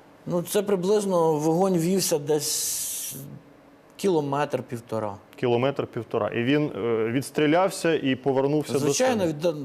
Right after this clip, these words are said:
Speaker 2: А чому він, а чому він повернувся на свої позиції? Тобто йому дали Збройні
Speaker 1: Вони,
Speaker 2: Сили
Speaker 1: вони,
Speaker 2: України
Speaker 1: вони
Speaker 2: повернутися?
Speaker 1: вели, вони вели вогонь з закритих позицій, по-перше. По-друге,
Speaker 2: Тобто
Speaker 1: з тих
Speaker 2: закопані танки?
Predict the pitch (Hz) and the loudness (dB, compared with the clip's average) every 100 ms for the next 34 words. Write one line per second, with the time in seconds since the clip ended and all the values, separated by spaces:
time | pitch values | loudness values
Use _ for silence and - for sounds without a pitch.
0 | 127 110 123 - _ - - - - - | -10 -12 -18 -20 _ -20 -20 -20 -20 -8
1 | 127 127 147 143 135 120 120 - 135 - | -4 -2 -2 0 0 -2 -4 -4 -4 -2
2 | 160 156 131 - 117 113 107 98 - - | 0 0 0 -2 0 0 -4 -10 -18 -20
3 | - - - - 110 107 104 104 101 104 | -20 -20 -18 -10 -8 -6 -8 -10 -12 -14
4 | 117 113 107 107 101 98 - - - _ | -6 -6 -4 -8 -10 -14 -20 -20 -20 _
5 | - - - - - - 123 135 135 143 | -20 -20 -20 -10 -8 -2 0 2 2 4
6 | 185 185 160 156 135 160 143 143 147 - | 4 4 4 4 4 2 4 4 4 4
7 | - 143 147 151 185 185 185 - 165 180 | 2 2 2 4 4 2 2 0 -2 -2
8 | 170 165 160 165 156 147 151 147 120 123 | -2 0 0 0 -2 -2 -2 -4 -10 -8
9 | 143 143 190 185 127 - 127 135 113 - | -6 -2 -2 -2 -8 -10 -4 -4 -6 -14
10 | 90 _ _ - - - - - 123 131 | -20 _ _ -20 -20 -20 -20 -12 -6 -2
11 | 117 - 127 117 - 131 156 165 156 127 | -2 -4 -10 -12 -10 -4 -2 0 0 -2
12 | 127 123 110 151 208 202 202 165 113 101 | -2 -4 -2 0 2 2 0 -2 -4 -8
13 | 95 | -10